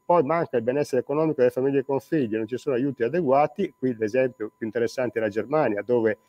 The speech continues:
l'assegno unico arriva oltre i duecento euro per ciascun figlio. Noi siamo a livelli di cinquanta euro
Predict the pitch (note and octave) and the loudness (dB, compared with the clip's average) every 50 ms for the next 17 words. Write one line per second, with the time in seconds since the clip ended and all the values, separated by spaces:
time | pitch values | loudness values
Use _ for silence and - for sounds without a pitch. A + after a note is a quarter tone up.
0 | _ _ A2+ A#2+ - - - C#3+ C#3+ B2+ A2 A#2 B2+ D3 D#3 C#3+ A2+ G2 - G#2+ | _ _ -2 -2 -2 0 2 2 2 4 4 2 4 4 4 2 2 0 0 0
1 | A2 A2+ C3+ C3 A2+ A2 - - D3+ D#3+ D#3+ D3 - B2+ A2+ G#2+ A#2+ A2+ - - | 0 0 0 2 0 2 4 6 6 6 6 6 4 2 4 4 2 2 2 0
2 | C#3 C3 A#2 - - A#2 A#2+ C3+ D3 C3+ G#2+ - - A2 G#2 - A2+ G#2 - - | -2 -2 -2 -2 -2 2 4 4 4 4 2 2 0 -4 -4 -4 -6 -8 -6 -6
3 | A#2+ G#2+ - - D3+ D3+ C3 G#2 F#2+ - - _ _ _ _ _ _ - A#2 G#2+ | -6 -6 -4 0 2 2 2 2 -2 -8 -20 _ _ _ _ _ _ -4 -2 -2
4 | - - C3+ C3+ B2 A#2+ A#2+ C#3+ C#3 B2+ A2+ A2 G2+ - B2+ A#2+ A2 A#2 - C#3+ | 2 2 2 2 2 2 2 2 2 2 2 0 -2 -2 -4 -4 -4 -2 0 2
5 | D3 D3 C3+ A#2 - A#2 A2 A#2+ B2+ C#3 C#3 C#3+ D3+ D#3 D#3 E3 D#3+ F3 F#3+ F#3 | 2 2 2 0 0 2 2 2 4 4 4 6 6 6 6 6 6 6 6 4
6 | F#3 | 2